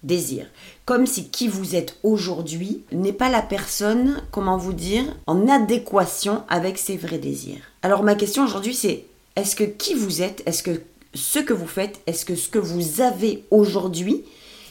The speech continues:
est le reflet de vos vrais désirs, ou est-ce que qui vous êtes, ce que vous faites, ce que vous avez est le reflet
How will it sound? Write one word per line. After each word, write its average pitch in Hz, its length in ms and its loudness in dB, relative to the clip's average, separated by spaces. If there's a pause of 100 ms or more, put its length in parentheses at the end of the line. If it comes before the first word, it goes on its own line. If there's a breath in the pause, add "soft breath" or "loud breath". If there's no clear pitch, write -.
(180 loud breath)
est 233 120 6
le 226 120 8
reflet 226 480 4
de 180 100 0
vos 160 160 2
vrais 156 360 0
désirs, 180 460 0 (440 loud breath)
ou 247 200 2
est-ce 214 200 2
que 170 100 -2
qui 247 320 -4
vous 202 240 -2
êtes, 285 360 -4
ce - 220 -2
que 233 160 0
vous 170 140 -4
faites, 214 460 -4
ce - 240 -6
que 247 160 -4
vous 170 240 -2
avez 165 320 0 (380 loud breath)
est 262 120 8
le 214 120 8
reflet 202 640 0